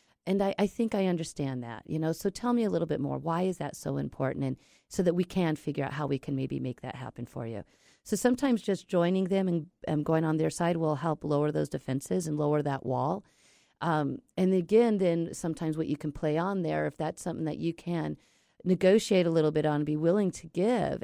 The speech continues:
and, and really recognize that, you see, this is important to them. And so w-, I wanna make that happen. That sometimes then that law of reciprocity will kick in, where then where you've given something to them that maybe, uh, you know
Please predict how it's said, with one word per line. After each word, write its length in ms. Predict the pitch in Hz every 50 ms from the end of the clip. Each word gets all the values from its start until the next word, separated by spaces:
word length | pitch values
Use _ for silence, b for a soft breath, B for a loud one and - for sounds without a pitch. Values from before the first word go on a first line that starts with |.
| - -
and, 360 | - 165 165 165 165 160 - -
and 180 | 160 165 165
really 380 | 170 202 247 294 277 247 233 -
recognize 720 | - 185 202 247 - 294 233 180 160 151 151 147 147 -
that, 240 | - 151 143 147 -
you 160 | - 160 180
see, 240 | 175 - - 262 277
this 220 | 196 196 - - 339
is 100 | 320 311
important 400 | 269 226 202 202 - 262 269 -
to 100 | - 220
them. 280 | 160 147 135 139 139 - b b b b b b b b
And 220 | - 185 185 190 180
so 560 | - - 214 202 208 208 196 190 196 - - _ - -
w-, 320 | - - - - 202 - -
I 80 | - 214
wanna 220 | 220 240 240 233
make 200 | 214 202 196 -
that 180 | - 175 156 160
happen. 460 | 147 175 170 175 - - 139 - - b b b b b b b b
That 180 | - 175 160 -
sometimes 440 | - 202 190 190 196 185 180 170 175
then 160 | 175 165 160
that 180 | 151 147 -
law 200 | - 156 151 151
of 100 | 147 147
reciprocity 680 | 156 143 - - - - - 170 175 175 - 170 151 139
will 160 | 131 135 139 -
kick 300 | - - 147 143 - -
in, 180 | 139 139 139 139
where 140 | 151 151
then 360 | 147 151 160 156 156 151 151 147
where 120 | 151 151
you've 280 | 151 160 170 165 160 -
given 260 | 160 151 147 143 139
something 260 | - 160 - - -
to 100 | - 165
them 220 | 185 240 262 240
that 100 | 214 -
maybe, 420 | - 185 180 175 175 170 165 - -
uh, 80 | - - _ _ -
you 120 | - 160
know 120 | 156 156